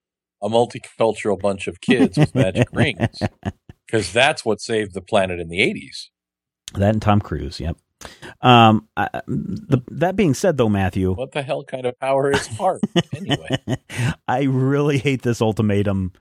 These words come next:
Speaker 2: bit. And I don't know if it's just because we've seen this within, what has it been, the last three years or something that the ultimatum event happened?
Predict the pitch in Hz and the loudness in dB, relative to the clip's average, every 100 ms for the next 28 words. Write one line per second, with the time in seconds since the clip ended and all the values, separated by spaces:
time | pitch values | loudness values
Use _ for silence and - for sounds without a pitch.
0 | _ _ _ _ 113 104 110 69 - - | _ _ _ _ -6 0 0 -2 -12 -20
1 | _ _ _ _ _ _ _ _ - 147 | _ _ _ _ _ _ _ _ 0 2
2 | 170 196 180 170 165 160 131 - 147 - | 4 2 4 4 4 2 -2 -2 0 0
3 | 135 143 131 127 - _ _ _ _ _ | 2 4 2 0 -10 _ _ _ _ _
4 | _ 123 120 104 - - 147 151 147 143 | _ 0 2 0 -6 -2 2 4 4 4
5 | 139 143 123 113 98 90 78 85 73 85 | 2 4 4 4 2 0 -4 -6 -4 0
6 | 101 - 113 123 127 131 127 127 131 123 | 0 0 0 2 4 2 2 0 0 0
7 | 120 117 120 113 117 113 110 107 113 110 | 0 0 2 0 2 0 2 0 0 0
8 | 110 110 110 | 0 -2 -4